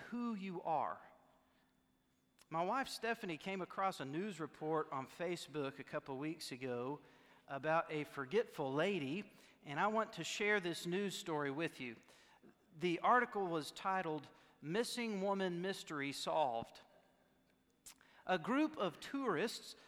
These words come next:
spent hours Saturday night looking for a missing woman near Iceland's Elja Canyon, only to find her among the search party. The group was traveling through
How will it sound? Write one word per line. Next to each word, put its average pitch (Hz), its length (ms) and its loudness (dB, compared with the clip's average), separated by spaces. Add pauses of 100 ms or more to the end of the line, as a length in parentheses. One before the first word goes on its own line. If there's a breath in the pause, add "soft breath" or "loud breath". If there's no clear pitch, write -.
(280 loud breath)
spent 214 400 -2 (140)
hours 185 720 2
Saturday 220 580 2
night 156 460 0 (340 loud breath)
looking 233 480 0
for 202 280 2
a 151 60 2
missing 220 800 -2
woman 143 500 -2 (280 loud breath)
near 175 260 0 (100)
Iceland's 208 800 -4
Elja 180 460 -2
Canyon, 143 600 -6 (920 soft breath)
only 262 320 4
to 277 180 -4
find 294 440 -2
her 120 480 -2 (760)
among 135 440 -2
the 170 80 -6
search 233 440 -6
party. 104 340 -4 (1080 loud breath)
The 180 100 2
group 233 340 2
was 269 160 -2
traveling 285 760 2
through 220 260 -4